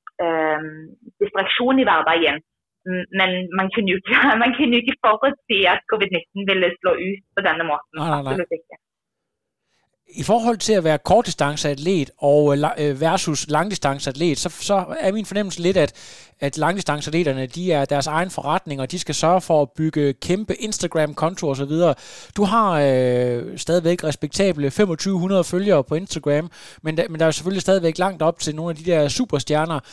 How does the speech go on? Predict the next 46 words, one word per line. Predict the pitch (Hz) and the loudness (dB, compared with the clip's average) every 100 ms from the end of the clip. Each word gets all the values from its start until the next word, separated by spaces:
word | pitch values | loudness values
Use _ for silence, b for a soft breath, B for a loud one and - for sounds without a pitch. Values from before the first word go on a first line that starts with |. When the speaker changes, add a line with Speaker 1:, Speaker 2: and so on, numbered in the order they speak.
| B B | B B
Speaker 2:
Øh, | 156 151 143 143 127 | 2 4 4 2 0
du, | 175 165 | 0 0
det, | 156 - 202 | 0 -4 -4
altså, | 190 147 147 | -4 -6 -6
hvor | 165 | -2
meget | 170 214 - | 2 2 2
dyrker | 233 277 | 2 4
du | 214 | 2
egentlig | 190 160 | 0 -2
den | 196 | -2
her | 185 | -2
del, | 202 196 | 2 2
og | |
er | 143 | 2
bevidst | 147 220 - | 0 -2 2
om, | 185 160 | 0 2
at, | 135 - | -2 0
øh, | 139 131 131 127 - B B | 0 0 0 -2 -6 B B
at | 147 - | -6 -4
du | 156 | -6
skal | - | -4
brande | 139 165 190 233 | 0 2 4 2
dig | 160 147 | 0 0
selv | 202 180 | 0 -2
og | |
så | 135 151 | -4 -2
videre, | 175 190 165 - | 2 4 4 2
eller | 151 143 | 0 -2
har | 147 165 | -2 -2
du | 170 | 2
valgt, | 196 196 147 | 2 0 -2
at, | 139 - - | -4 -4 -8
at | 143 - | -8 -2
branding | 170 185 202 165 | 2 2 0 -4
er | 135 | -4
sekundært | - 214 160 151 147 | -4 -4 -2 0 0
i | 135 | -2
forhold | 175 165 165 160 - | -4 -2 -4 -4 -6
til | 147 139 139 B B B B 156 | -4 -4 -6 B B B B -4
den | 151 135 | -2 -2
hundrede | 196 220 175 | 0 2 2
procent | 143 180 170 | 0 -4 -2
sportslige, | 165 175 - 156 135 123 120 | 0 0 0 -4 -2 -2 -2
øh, | 120 117 - | -2 -4 -4
performance? | - 147 143 123 - - - _ _ _ _ _ _ _ _ _ _ _ B B B _ | -2 -4 -4 -8 -10 -12 -16 _ _ _ _ _ _ _ _ _ _ _ B B B _
Speaker 1:
I | - | -4